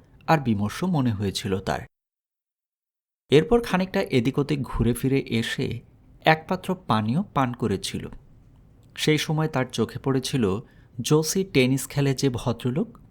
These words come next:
তার সঙ্গে নাচছিল। জোসির গোড়ালিতে চোট লেগেছিল সে জানত। এই অবস্থায় তাকে নাচতে দেখে সে খুব বিস্মিত হয়েছিল।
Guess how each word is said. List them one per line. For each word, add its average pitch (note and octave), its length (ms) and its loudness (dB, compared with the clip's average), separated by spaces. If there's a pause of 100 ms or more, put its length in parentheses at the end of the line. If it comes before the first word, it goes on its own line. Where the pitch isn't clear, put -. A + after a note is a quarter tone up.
(360)
তার C#3+ 140 2
সঙ্গে C3+ 340 -2
নাচছিল। G2+ 580 -4 (1000)
জোসির A#3 420 2
গোড়ালিতে D#3+ 480 0
চোট B2 320 -2
লেগেছিল C3+ 440 -2
সে C#3+ 200 -2
জানত। F2+ 460 -6 (640)
এই C3 160 4
অবস্থায় C3+ 440 -4
তাকে B2+ 220 -4
নাচতে G#2 500 -2
দেখে G2 540 -4 (380)
সে - 160 -4
খুব F#3 180 -6
বিস্মিত C3 500 -2
হয়েছিল। F#2+ 600 -2